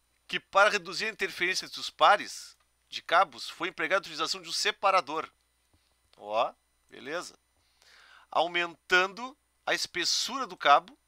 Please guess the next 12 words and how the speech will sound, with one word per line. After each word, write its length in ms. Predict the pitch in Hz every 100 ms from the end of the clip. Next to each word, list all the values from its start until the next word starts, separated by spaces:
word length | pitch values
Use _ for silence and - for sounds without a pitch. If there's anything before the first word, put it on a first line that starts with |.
| _ _ _ _
Isso 140 | - 226
aqui 120 | -
é 40 |
um 0 |
efeito 240 | 359 370 -
colateral, 560 | 359 359 - 202 214
né? 160 | 147 120
Infelizmente. 600 | - 123 120 160 151 - _ _ _ _ _
É 40 | -
um 60 |
cabo 300 | - 107 139
maior, 440 | 160 196 170 175